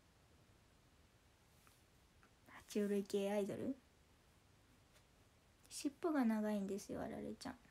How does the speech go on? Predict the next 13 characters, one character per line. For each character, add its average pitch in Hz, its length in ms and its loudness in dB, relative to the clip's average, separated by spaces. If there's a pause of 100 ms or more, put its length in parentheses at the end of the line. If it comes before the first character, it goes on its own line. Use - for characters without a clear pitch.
(3750)
ち - 280 -4
ょ - 20 8
っ - 20 8
と 214 60 8
ね、 214 240 6
あ 247 40 6
ら 277 120 6
れ 285 140 6
ち - 120 2
ゃ 285 80 10
ん 277 80 12
も 240 100 8
ち - 160 -2